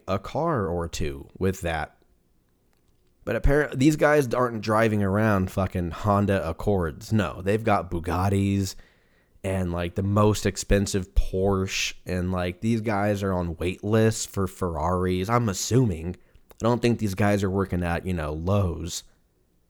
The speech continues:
<laughs> Imagine. They're like, "How much money do you make a year?" "Eighty grand." And then, like, a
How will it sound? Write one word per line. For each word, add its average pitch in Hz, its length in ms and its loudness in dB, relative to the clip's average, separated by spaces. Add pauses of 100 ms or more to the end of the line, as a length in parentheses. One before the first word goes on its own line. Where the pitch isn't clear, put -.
(720)
<laughs> - 240 4
Imagine. 127 420 4 (760)
They're - 100 0
like, 123 180 0
"How 151 100 0
much 196 160 0
money 180 220 4
do 175 60 -2
you 170 60 4
make 151 180 4
a 151 60 2
year?" 143 340 4
"Eighty 135 240 2
grand." 113 460 0
And 107 120 -4
then, 107 160 2
like, 90 180 -2
a 95 120 0